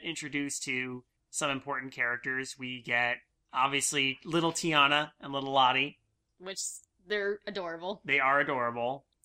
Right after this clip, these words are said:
Speaker 1: And you can see their personalities, like, right away, which is important. I like that we get that established. We also get established that Lottie's, uh, daddy is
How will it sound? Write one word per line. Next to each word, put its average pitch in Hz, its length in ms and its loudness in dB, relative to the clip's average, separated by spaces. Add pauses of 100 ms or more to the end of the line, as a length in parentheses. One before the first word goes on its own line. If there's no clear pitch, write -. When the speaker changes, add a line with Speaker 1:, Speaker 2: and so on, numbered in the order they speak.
Speaker 1:
And 143 180 6
you 143 80 0
can 135 160 -10
see 151 180 -2
their 139 140 0
personalities, 127 880 -2
like, 120 260 -2
right 123 200 2
away, 123 340 2
which 123 160 -8
is 123 100 -10
important. 131 460 -10
I 127 80 -4
like 123 140 -4
that 123 100 -6
we 123 60 -8
get 127 160 -6
that 131 120 -4
established. 120 640 -2
We 139 120 -6
also 131 200 -6
get 127 140 -4
established 127 440 -2
that 143 140 -6
Lottie's, 135 440 0 (640)
uh, 131 180 2
daddy 131 480 4 (280)
is 143 280 0